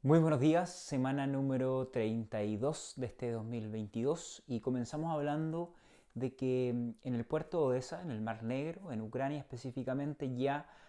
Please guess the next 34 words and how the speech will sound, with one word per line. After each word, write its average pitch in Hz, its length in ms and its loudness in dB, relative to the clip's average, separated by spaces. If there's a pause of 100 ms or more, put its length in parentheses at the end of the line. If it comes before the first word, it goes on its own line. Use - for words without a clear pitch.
(140)
han 123 200 -2
zarpado 127 880 -4
algunos 117 560 -4
buques 139 480 -2
de 110 220 -2
granos 151 680 -6
y 131 240 -4
se - 180 -6
preparan 131 520 -2
también 123 340 -2
otros 127 240 -6
para 117 320 -4
poder 120 340 -2 (120)
salir 120 420 -4 (640)
y 135 140 2
dar 147 160 2
un 147 160 0
respiro 151 680 -2
al 123 220 -2
mercado 127 640 -4
de 120 100 -2
los 107 140 -6
granos. 123 340 -2
Esto 131 240 -6
ha 127 60 0
generado 139 600 -2
que 165 60 -4
en 147 80 0
los 135 140 -4
futuros 147 580 -4 (400)
se - 140 -6
hayan 127 160 -2
registrado 123 760 0
leves 127 640 -2